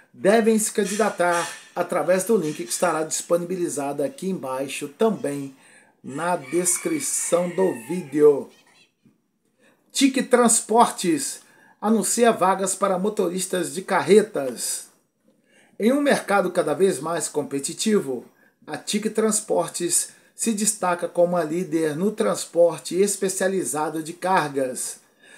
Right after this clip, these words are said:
Com um compromisso inabalável com a qualidade, segurança e sustentabilidade,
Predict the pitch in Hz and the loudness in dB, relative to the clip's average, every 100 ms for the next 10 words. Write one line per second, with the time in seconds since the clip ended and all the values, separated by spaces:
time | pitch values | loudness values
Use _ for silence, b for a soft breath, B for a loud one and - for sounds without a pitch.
0 | b - 185 240 226 214 202 165 165 151 | b 4 4 6 2 2 -2 -2 -4 -2
1 | 156 143 143 165 160 170 165 147 151 160 | -4 -4 0 2 4 4 4 4 2 0
2 | 147 - 185 202 196 - 147 147 143 - | -4 -2 0 0 0 -2 -4 -4 -6 -4
3 | 202 180 156 151 - 147 - 208 202 - | -2 0 -2 -4 -6 -4 -4 -2 -4 -4
4 | 156 151 135 151 156 185 185 147 135 | -6 -6 -6 -4 -2 2 2 0 -6